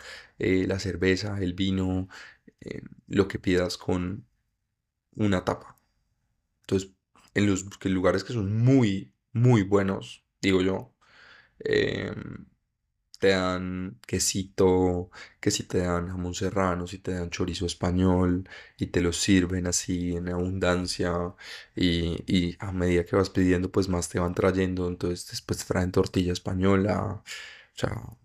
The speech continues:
espectacular. Y hay unos sitios muy chimbos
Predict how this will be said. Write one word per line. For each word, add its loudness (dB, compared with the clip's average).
espectacular. -4
Y 4
hay 6
unos 2
sitios 0
muy 2
chimbos 0